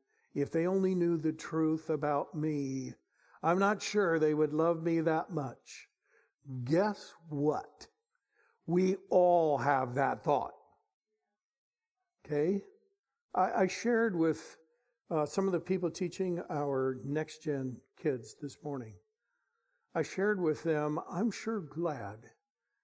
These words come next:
that people can't always read my thoughts." Are you glad people can't read your thoughts?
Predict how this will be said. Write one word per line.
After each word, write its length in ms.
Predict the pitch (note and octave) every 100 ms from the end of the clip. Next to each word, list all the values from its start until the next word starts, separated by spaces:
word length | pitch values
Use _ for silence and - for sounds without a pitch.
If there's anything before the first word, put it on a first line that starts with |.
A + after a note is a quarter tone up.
| _ _ _ _
that 320 | C#3+ D#3+ - -
people 400 | G#3+ G3 G3+ F#3+
can't 400 | - F#3 E3+ F3 -
always 600 | - D#3 D3+ D3+ D3 C3+
read 420 | C#3+ C#3 C3+ C3 B2
my 220 | B2+ B2
thoughts." 680 | - B2+ E2+ - - - - _ _ _ _ - - _ _
Are 100 | D#3+
you 160 | G3 A#3
glad 320 | A3 G#3+ G3+
people 240 | G#3 G3+
can't 280 | E3+ G3+ F3
read 240 | F3 G3+ F#3
your 160 | G3+
thoughts? 500 | - F#3 F#3+ - -